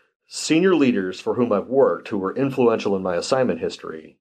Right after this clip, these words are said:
were interested in, number one, that I was reading, two, what I was reading, and three, how I was engaging with the reading, tying lessons together with other readings, news, facts. It's, it almost seems like a shorthand way for senior leaders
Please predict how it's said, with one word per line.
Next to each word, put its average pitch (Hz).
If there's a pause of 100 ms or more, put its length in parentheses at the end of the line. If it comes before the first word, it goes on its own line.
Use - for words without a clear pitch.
(140)
were 101
interested 104
in, 85
number 110
one, 107 (220)
that 120
I 110
was 87
reading, 82
two, 123
what 104
I 98
was 85
reading, 82 (500)
and 95
three, 127
how 117
I 107
was 104
engaging 92
with -
the -
reading, - (480)
tying 101
lessons 92
together 92
with 85
other 92
readings, 85
news, 85
facts. - (840)
It's, - (140)
it 117
almost 151
seems 123
like 104
a 92
shorthand 127
way 95
for 98
senior 123
leaders 92